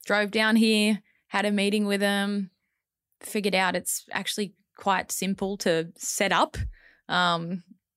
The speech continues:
and so, yeah, we opened the second store,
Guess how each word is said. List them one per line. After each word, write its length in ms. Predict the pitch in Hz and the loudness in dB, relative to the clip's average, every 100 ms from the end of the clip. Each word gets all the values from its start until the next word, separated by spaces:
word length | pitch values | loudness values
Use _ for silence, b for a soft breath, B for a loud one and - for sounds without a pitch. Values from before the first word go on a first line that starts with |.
| _ _ _ - | _ _ _ -4
and 200 | 190 180 | -2 0
so, 240 | 196 180 | 2 2
yeah, 260 | 185 262 330 | 2 -2 0
we 160 | 170 | 0
opened 320 | 165 185 208 | 0 0 -2
the 60 | 185 | -2
second 340 | - 190 196 | -2 -2 -2
store, 440 | 180 190 185 180 | -2 2 4 2